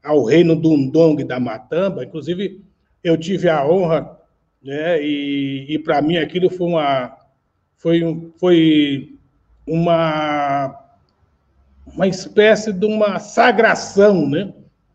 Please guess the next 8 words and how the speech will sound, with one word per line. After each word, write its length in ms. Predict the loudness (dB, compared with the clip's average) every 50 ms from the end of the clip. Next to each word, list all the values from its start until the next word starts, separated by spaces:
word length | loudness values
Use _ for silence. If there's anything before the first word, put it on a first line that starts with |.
| _ _ _ _ _ _ -2
Eu 140 | 0 0
tomei 480 | 0 0 0 0 0 2 4 4 4 2
banho, 580 | 2 2 4 4 6 6 6 4 4 2 0 -2
eu 120 | -2 0
me 120 | 0 0
banhei 580 | 0 0 0 0 -2 -2 -2 2 4 4 4 4
no 300 | 2 0 0 0 -2 -4
rio 460 | -8 -8 -6 -6 -6 -6 -8 -12 -18